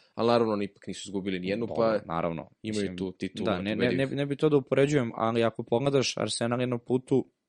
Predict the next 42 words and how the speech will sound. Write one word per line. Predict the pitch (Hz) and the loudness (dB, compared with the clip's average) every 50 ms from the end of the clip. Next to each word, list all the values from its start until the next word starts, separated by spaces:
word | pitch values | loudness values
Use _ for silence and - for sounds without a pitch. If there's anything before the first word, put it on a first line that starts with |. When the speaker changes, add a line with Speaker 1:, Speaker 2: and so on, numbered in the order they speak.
| _ _ - | _ _ -16
Speaker 2:
hipotetički, | - - - 110 104 104 - 120 - - - | -14 -10 -4 -4 -4 -4 -4 -6 -8 -4 -4
ako | 104 - - | -4 -4 -4
bi | 101 107 | -4 -4
uspeo | 107 - - 117 | -4 -2 -2 -4
sve | 107 - - 107 | -2 -2 -2 -4
do | 110 | -4
kraja | - - 110 110 107 | -2 0 0 0 0
dobije, | 101 98 92 95 95 101 107 104 101 - _ - - - - _ _ | 0 -2 -4 -2 0 0 2 2 0 -2 _ -20 -20 -20 -20 _ _
ima | - 139 151 160 | -10 -8 -6 -4
najviše | 147 139 139 139 - - 123 | -2 -2 -2 -2 0 0 0
bodova | 117 120 117 120 120 120 | 2 2 2 4 4 2
na | 120 120 | 2 0
kraju | - - 117 113 113 | 0 2 2 2 2
sezone | - - 110 117 117 123 | 0 -2 -4 -2 -2 -4
ubedljivo | 117 110 113 113 127 120 123 | -4 -4 -4 -2 -2 -2 -2
ikada, | - 139 - - - 107 107 113 131 - _ _ _ _ _ - | -4 -6 -8 -6 -4 0 0 0 -2 -4 _ _ _ _ _ -18
što | - - - 107 | -8 -2 -2 -2
je | - | -2
fantastična | - - 117 110 - 110 107 - - - - 120 110 | -2 -4 -4 -4 -2 -4 -4 -4 -6 -6 -6 -6 -2
forma. | - - 139 139 120 107 92 | 4 6 6 6 6 4 -2
I | 92 | -4
onda | 101 113 131 | -4 -4 -4
kad | - 110 - | -4 -2 0
tako | - 143 - - | 0 0 2 2
nešto | 147 147 156 - - - | 0 0 0 0 0 0
vidiš | 139 131 131 143 180 165 - - - | 2 2 2 2 2 0 0 -2 -4
i | 151 147 131 | -4 -4 -4
dalje | 123 117 147 151 180 208 202 180 | -2 2 4 4 6 6 6 4
pričamo | - - 190 202 196 - 190 180 170 | 2 2 0 0 2 0 -2 0 0
o | 165 | -2
tome | - - - 170 185 196 196 151 - _ _ _ _ _ _ - - - _ - | -2 0 0 2 6 6 4 4 2 _ _ _ _ _ _ -20 -20 -20 _ -6
da, | - 139 151 151 - | 0 4 4 4 6
ajde | - 156 160 156 | 6 6 6 6
da | 156 | 4
kažeš, | - - 165 160 156 - - | 4 4 4 4 4 0 0
imaš | 165 160 151 - | 0 0 2 4
jednu | 165 165 160 156 | 4 4 4 4
ekipu | 143 - - 175 - - 160 | 2 2 0 -2 0 0 -2
koja | - - 151 143 139 135 | 2 6 8 8 8 6
tu | - _ - - 185 170 | 4 _ 0 2 4 4
negde | 156 147 147 151 151 160 156 147 143 | 4 4 4 4 2 2 2 0 0
miriše, | 135 131 131 131 135 156 165 - - - - 196 185 180 170 | 2 2 2 2 2 2 0 0 0 -2 0 4 6 6 6